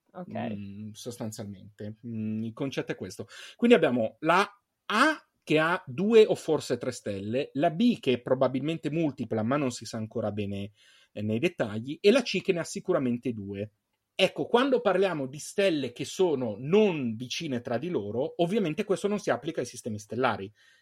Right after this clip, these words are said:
Speaker 2: Nei sistemi stellari o nelle stelle binarie, binarie fisiche, non ottiche, qui sì che sono tra di loro, qui sì che girano intorno a loro.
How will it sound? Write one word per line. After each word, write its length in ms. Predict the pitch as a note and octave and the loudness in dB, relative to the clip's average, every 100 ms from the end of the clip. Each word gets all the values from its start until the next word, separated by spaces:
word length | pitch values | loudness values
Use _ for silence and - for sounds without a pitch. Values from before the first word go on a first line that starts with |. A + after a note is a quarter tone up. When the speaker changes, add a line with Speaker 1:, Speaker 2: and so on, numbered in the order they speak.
| - | -4
Speaker 2:
Nei 140 | B2+ | -2
sistemi 340 | - D3 F#3 F3 | -2 2 2 2
stellari 420 | - D#3 F3 C3+ | -2 0 2 0
o 20 | |
nelle 160 | A#2+ B2 | -2 -4
stelle 300 | - D#3 C#3 | -2 -2 -2
binarie, 640 | D3 F3 C3 B2 D3+ - | -2 -2 -2 -2 -2 -4
binarie 360 | A#2 A2+ A#2+ A2+ | -8 -2 0 -2
fisiche, 460 | - B2 G#2+ G#2 G#2+ | -4 -8 -8 -8 -4
non 160 | C3 | -2
ottiche, 600 | A#2+ G2+ - A2 D3+ G#3 _ _ _ _ | -4 -6 -12 -6 -4 -6 _ _ _ _
qui 180 | - A#3 | 0 2
sì 280 | - A3 - | 4 2 2
che 120 | - | -2
sono 540 | - B2+ A#2+ A2+ A2+ _ - | -4 0 0 -2 -4 _ 0
tra 220 | - B2+ | 4 4
di 100 | A#2 | 4
loro, 460 | A#2 G#2+ G2+ G2+ - _ _ _ _ | 2 0 0 -4 -8 _ _ _ _
qui 160 | F3 | -4
sì 200 | E3 G#3+ - | 0 0 2
che 240 | D3 C3 | 0 0
girano 480 | A2+ B2 D#3+ D3+ B2+ | -4 -2 2 2 2
intorno 420 | B2 B2 A2+ A2 | -2 -2 -2 -2
a 20 | G#2+ | -4
loro. 460 | G2+ F#2 G2 F#2+ | -6 -8 -10 -12